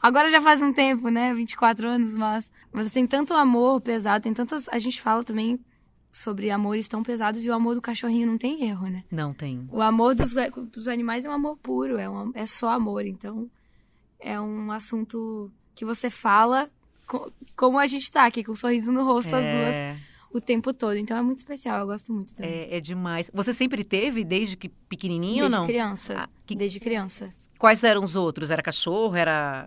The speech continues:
Speaker 2: é, você se-
Speaker 1: Cachorro sempre.
Speaker 2: Sempre
Speaker 1: Eu sempre fui
Speaker 2: cachorro?
Speaker 1: muito, muito apaixonada por cachorros, assim. Mas sempre gostei de animais em geral, assim. Sempre, meu pai tinha sítio e meu pai sempre foi muito a favor, assim, dos animais e da causa dos animais.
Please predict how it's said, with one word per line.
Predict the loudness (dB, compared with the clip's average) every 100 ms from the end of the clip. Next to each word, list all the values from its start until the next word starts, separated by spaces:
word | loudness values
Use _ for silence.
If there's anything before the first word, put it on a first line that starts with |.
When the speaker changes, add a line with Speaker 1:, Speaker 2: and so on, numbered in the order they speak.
| -12
Speaker 2:
é, | -12 -12 -12
você | -6
se- | -2
Speaker 1:
Cachorro | 0 2 4 2
sempre. | 2 0 0 0
Speaker 2:
Sempre | 0
Speaker 1:
Eu |
sempre |
fui | 2
Speaker 2:
cachorro? | 0 2 2
Speaker 1:
muito, | 2 0 -6 -10 -10 -2
muito | 0 0
apaixonada | -4 -6 -4 -4 -4
por | -8 -10
cachorros, | -8 -8 -8 -10 -12
assim. | -12 -6
Mas | -4
sempre | -4 -4
gostei | -6 -4 -4 -4 -4
de |
animais | 0 2 2 2
em | 0 0
geral, | 0 0 -2 -4
assim. | -10 -12 -12
Sempre, | -10 -8 -8 -8 -10 -14 _ _ _ _
meu | -2 0
pai | 0
tinha | 0 0 0
sítio | -2 -2 -2 -2 -4 -4
e |
meu | -4
pai | -2 -2
sempre | -2 -2
foi | 0
muito | 2 0
a |
favor, | -2 -2 -2 -2 -2
assim, | -2 -4 -4
dos | -4
animais | -4 -2 0 2 2 0 -4
e | -8
da | -10
causa | -6 -6 -6
dos | -10
animais. | -10 -8 -6 -4 -4 -6 -12